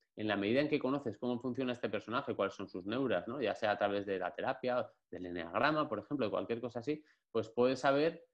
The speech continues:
este personaje, eh,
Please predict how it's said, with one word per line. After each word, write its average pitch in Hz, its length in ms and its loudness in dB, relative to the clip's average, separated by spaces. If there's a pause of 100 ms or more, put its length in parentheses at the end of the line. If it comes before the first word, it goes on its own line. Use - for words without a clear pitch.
(100)
este - 220 -4
personaje, 143 760 0 (480)
eh, 92 540 -6